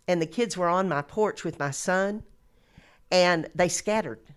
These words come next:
Oh, my goodness. I thought, "What in the world?" I thought maybe the wasp nest had been stirred up. I didn't know. But they took off, and I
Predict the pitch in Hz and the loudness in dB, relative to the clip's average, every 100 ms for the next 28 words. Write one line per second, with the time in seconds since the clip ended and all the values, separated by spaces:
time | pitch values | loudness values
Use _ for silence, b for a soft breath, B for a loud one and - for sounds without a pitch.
0 | _ - 233 151 151 151 202 208 160 - | _ 2 4 4 0 0 4 4 2 -2
1 | 160 160 143 - 220 269 - 160 151 143 | -4 -2 -4 -4 -2 -2 -2 -2 -2 -2
2 | 185 220 220 190 214 175 175 160 139 135 | 0 0 0 -2 -2 0 -2 0 -2 2
3 | 170 185 - 202 185 180 185 165 175 175 | 4 4 2 2 2 2 -2 0 2 0
4 | - 175 175 185 180 - 233 214 147 151 | 4 6 6 4 4 2 4 2 0 0
5 | 160 117 - b b b b - 151 190 | 0 0 -8 b b b b -10 2 2
6 | 175 - 277 269 233 233 160 156 180 196 | 2 -2 -2 0 2 2 2 0 4 6
7 | 180 165 | 6 2